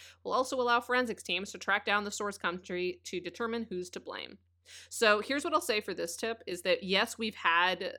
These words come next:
a tip about people using each other's, like, bomb designs to frame each other,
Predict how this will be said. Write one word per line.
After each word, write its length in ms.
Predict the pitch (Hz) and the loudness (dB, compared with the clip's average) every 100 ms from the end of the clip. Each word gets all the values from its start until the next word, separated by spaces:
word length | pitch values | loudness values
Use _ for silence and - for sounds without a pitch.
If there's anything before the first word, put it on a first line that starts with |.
| - | -4
a 100 | 180 | -6
tip 460 | - - 180 180 - | -4 -2 -2 -2 -4
about 580 | 180 - 165 170 - _ | -4 0 0 0 -6 _
people 360 | 190 190 180 | -10 -4 -4
using 480 | 175 165 175 175 175 | -4 -6 -4 -4 -4
each 240 | 175 175 | -6 -6
other's, 380 | 180 175 170 170 | -4 -2 -2 -4
like, 220 | 165 165 _ _ - | -4 -6 _ _ -4
bomb 680 | 165 170 175 180 180 180 - _ _ 202 | 0 2 0 -2 -6 -8 -12 _ _ -4
designs 760 | 208 180 180 185 202 214 220 - | -2 0 2 4 2 0 -2 -4
to 100 | 185 | -6
frame 280 | - 170 196 | -4 -4 -4
each 180 | 208 | -4
other, 320 | 220 233 262 | -4 -2 -4